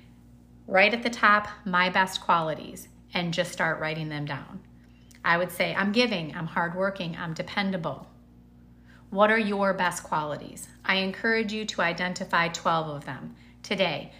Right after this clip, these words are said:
Jot it down on a piece of paper. Remind yourself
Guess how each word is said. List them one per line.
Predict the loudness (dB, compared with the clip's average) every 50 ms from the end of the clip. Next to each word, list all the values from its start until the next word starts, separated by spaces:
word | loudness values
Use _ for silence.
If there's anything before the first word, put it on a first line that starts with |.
| -20 -12 -2
Jot | 2 4 4 4 4
it | 4
down | 4 2 2 2 0
on | -2 -2
a | -4
piece | -6 -8 -10 -12 -10 -12
of | -10
paper. | -8 -8 -8 -8 -8 -10 -12 -12 -16 -20 -20 -20 -12 -6
Remind | -2 -2 0 0 2 2 2 4 4 4 4 4 2 2
yourself | 0 -2 -2 0 2 2 2 0 -2 -4 -2 0 0 2 2 0 -2 -4